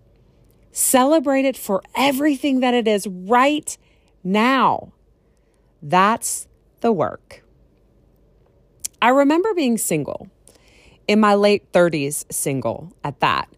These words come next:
with zero prospects and literally no clue how or where to find a suitable man,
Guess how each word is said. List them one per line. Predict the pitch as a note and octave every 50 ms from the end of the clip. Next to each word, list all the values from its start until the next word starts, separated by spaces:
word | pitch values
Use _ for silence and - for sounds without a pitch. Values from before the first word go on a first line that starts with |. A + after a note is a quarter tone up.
| _ _ _ _ _ _ _ _ _
with | - F3+ F#3+ F#3+
zero | E3+ E3+ F#3+ A3 A#3+ C4+ D4+
prospects | D#4 - - A#3 G#3+ A3 A3 - - - G#3+ G3+ G#3 G#3+ - - - - - -
and | E3+ E3+ F3 E3+
literally | E3 F#3+ G3 G3 G#3 G3+ G3 F#3+ F#3 F3 F3
no | F3 F3+ F#3 F#3+ G3 G3 A3+ A#3+ C4+
clue | - - C#4 C#4 A3 F#3+ D#3 C3+ C3 C3+ D#3 - _ _ _
how | - - A3+ G#3+ G#3+ A3+ B3 B3
or | C4 - C4+ C#4 C4+
where | A3+ A#3 A3 G#3 G#3 G#3
to | G#3 - - G#3
find | E3+ - F#3+ F3 E3+ E3 E3 E3 E3+ -
a | -
suitable | D#3+ - - E3 D3 C#3 C#3 C3+ B2+
man, | C3+ A#2+ - - - - -